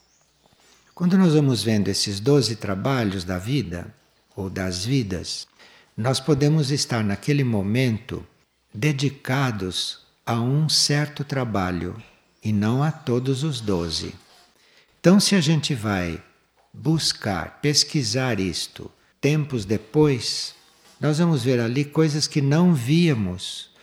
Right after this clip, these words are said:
porque agora é que estamos às voltas com aqueles outros pontos, e antes não estávamos. Quando as coisas não estão nos atingindo,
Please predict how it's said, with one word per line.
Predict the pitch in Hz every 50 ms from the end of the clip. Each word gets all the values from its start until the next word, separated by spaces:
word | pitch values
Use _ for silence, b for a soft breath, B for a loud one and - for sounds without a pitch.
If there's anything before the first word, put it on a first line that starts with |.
| b b b
porque | b - 104 - -
agora | 143 131 117 113 110 127 143 156 175 185 180
é | 180
que | 180 - 180
estamos | 165 - - - - 143 147 147 147 147 139
às | 147 143 139 123 110
voltas | 101 117 120 127 131 139 135 - 131 -
com | - -
aqueles | 143 127 - - 139 135 135 139 139 127 117 113
outros | 123 123 127 123 - 147 143 - -
pontos, | - - - 107 104 95 92 90 - - - 90 - - - B B B B
e | - 110 113
antes | 110 117 127 135 - 147 127
não | 123 131 139 151
estávamos. | 147 - - - - 98 87 82 78 76 80 82 - 87 - - - - - _ _ _ B B B B B B B B B B B B B B
Quando | 220 220 233 202
as | 185 165 -
coisas | - - - 123 110 98 95 104 98 95
não | 117 135 143 147 147
estão | 139 - - - - 123 107 101
nos | 98 104 95 104
atingindo, | 120 110 - - 117 107 101 98 92 98 113 143 147 139 120 101 87 90 87 -